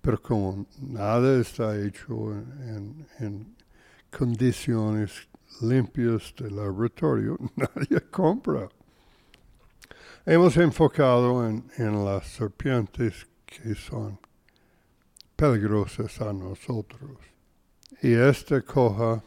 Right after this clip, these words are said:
eh, dos familias. Pero es un error de, de decir que,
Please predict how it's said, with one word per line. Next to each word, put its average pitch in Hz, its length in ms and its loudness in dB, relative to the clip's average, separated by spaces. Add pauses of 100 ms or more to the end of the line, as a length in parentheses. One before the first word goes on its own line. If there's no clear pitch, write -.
(580)
eh, 160 120 -8 (120)
dos 127 440 -2
familias. 117 800 -2 (1000)
Pero 113 320 4
es - 160 -2
un 190 180 4
error 135 540 6
de, 104 300 -4
de 104 220 -4
decir 104 600 -2
que, 98 340 -8